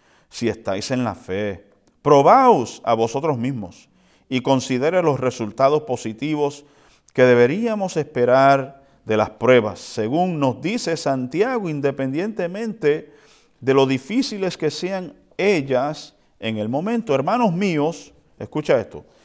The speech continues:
"tened por sumo gozo cuando os halléis en diversas pruebas, sabiendo que la prueba de vuestra fe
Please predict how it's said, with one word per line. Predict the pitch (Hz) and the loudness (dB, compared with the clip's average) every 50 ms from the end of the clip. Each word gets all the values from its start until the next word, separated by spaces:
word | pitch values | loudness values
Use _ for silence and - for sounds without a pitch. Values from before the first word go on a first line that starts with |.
| _ _ _ _ _ - | _ _ _ _ _ 2
"tened | 160 151 156 175 220 262 294 277 285 - - - | 2 4 4 6 6 6 6 4 2 -2 -4 2
por | 170 170 160 156 147 135 | 4 6 6 6 4 2
sumo | - - - - 294 359 359 339 294 269 | -4 -6 -2 0 0 2 4 6 6 6
gozo | 254 240 233 185 127 - - 107 95 92 - _ _ _ _ _ _ _ _ _ _ | 8 8 8 6 6 2 -4 -6 -8 -8 -10 _ _ _ _ _ _ _ _ _ _
cuando | - 135 127 127 127 135 127 - | 0 2 2 4 4 2 2 2
os | - 180 175 165 - 131 | 2 0 0 0 0 0
halléis | 123 117 120 135 143 147 135 - | 0 0 0 0 -2 -2 -2 -4
en | 123 117 113 | -4 -4 -4
diversas | 107 107 104 101 123 139 147 143 - - 143 135 - - | -4 -4 -2 0 2 2 2 0 -2 -4 -4 -4 -6 -8
pruebas, | _ _ _ - 110 117 117 117 101 82 - - - - _ _ _ _ _ _ _ _ _ _ _ _ _ _ | _ _ _ -4 0 2 2 2 2 -2 -8 -12 -20 -20 _ _ _ _ _ _ _ _ _ _ _ _ _ _
sabiendo | - - 95 92 98 107 120 127 139 135 | -10 -8 -8 -6 -4 -4 0 0 0 0
que | 127 110 | 0 -2
la | 104 98 95 - | -2 -4 -6 -6
prueba | - 117 135 165 247 302 - 226 165 147 | -4 2 4 6 6 6 4 2 2 2
de | 143 139 | 0 0
vuestra | 139 151 156 147 151 - 143 127 127 | 0 0 0 -2 0 -2 -2 -2 -2
fe | - - - 247 269 269 262 254 | -2 0 2 2 2 2 0 -4